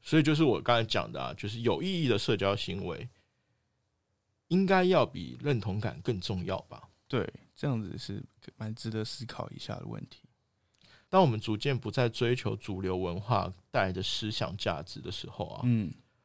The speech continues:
Speaker 1: 我们真的会喜欢从，不是说社交，是喜欢从那些非常丰富的资讯，因为现在是资讯大爆炸的时代嘛。
Speaker 2: 对，资讯太多了。
Speaker 1: 想要减去那些不必要的养分。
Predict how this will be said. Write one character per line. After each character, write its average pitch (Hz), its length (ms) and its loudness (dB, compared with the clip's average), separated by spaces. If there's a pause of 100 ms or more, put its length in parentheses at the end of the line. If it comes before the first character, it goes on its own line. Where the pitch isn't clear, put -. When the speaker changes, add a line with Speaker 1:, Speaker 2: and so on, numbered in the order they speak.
(420)
Speaker 1:
我 113 100 0
们 117 120 6
真 220 180 8
的 214 120 8
会 170 380 4
喜 110 320 0
欢 147 260 4
从， 101 480 -2 (220)
不 139 100 -4
是 165 60 4
说 175 160 4
社 143 260 4
交， 101 280 4
是 131 160 -4
喜 120 40 2
欢 143 140 4
从 113 180 0
那 131 120 2
些 127 260 0 (720)
非 156 100 0
常 139 220 4
丰 135 220 2
富 131 160 0
的 107 80 4
资 110 180 0
讯， 131 100 -2
因 160 60 0
为 165 80 4
现 165 140 4
在 156 100 4
是 143 320 0 (320)
资 - 160 -4
讯 131 180 0
大 120 160 6
爆 107 200 4
炸 98 180 2
的 92 80 -2
时 - 240 -6
代 123 120 4
嘛。 117 40 8
Speaker 2:
对， 110 60 4
资 127 160 2
讯 135 180 6
太 123 180 8
多 107 280 -4
了。 - 160 -10
Speaker 1:
想 120 200 6
要 175 120 8 (160)
减 107 340 2
去 170 240 2
那 143 160 4
些 123 500 2 (440)
不 110 100 -4
必 131 200 0
要 120 200 6
的 98 140 -4
养 90 120 -4 (120)
分。 104 200 -12